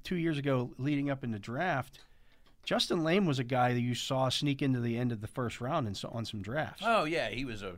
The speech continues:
Speaker 2: a brand name guy.
Speaker 1: Yeah, absolutely.
Speaker 2: Yeah, there was a lot of corners that year.
Speaker 1: Yeah.
Speaker 2: He, they got him at a good price, yeah.
Speaker 1: Um, so it's year three.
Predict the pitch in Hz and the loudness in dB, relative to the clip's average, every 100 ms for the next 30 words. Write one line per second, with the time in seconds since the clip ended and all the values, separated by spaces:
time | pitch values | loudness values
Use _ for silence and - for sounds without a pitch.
0 | - 110 104 101 87 85 85 85 85 - | -10 -10 -6 -8 -8 -12 -10 -10 -6 -4
1 | 196 107 143 233 147 123 107 104 110 - | -2 -2 0 0 0 -4 -6 -4 -4 -6
2 | 98 101 90 85 85 80 82 82 120 82 | -12 -10 -10 -12 -14 -14 -8 -2 -2 -2
3 | 92 104 76 110 110 107 101 90 87 80 | -8 -14 -12 -10 -8 -8 -10 -14 -14 -14
4 | 92 87 78 - 92 82 - - - 139 | -12 -12 -16 -16 -16 -16 -20 -20 -4 2
5 | 131 123 117 113 120 - - - - - | 4 4 4 0 -4 -8 -10 -10 -14 -18
6 | - - - - - - - - 175 160 | -20 -20 -20 -20 -20 -20 -10 -4 2 4
7 | 151 156 - - - - - - - - | 4 0 -6 -20 -20 -20 -20 -20 -20 -20
8 | - 160 156 185 240 151 - 220 269 - | -6 -4 0 2 2 0 -2 -2 -2 -6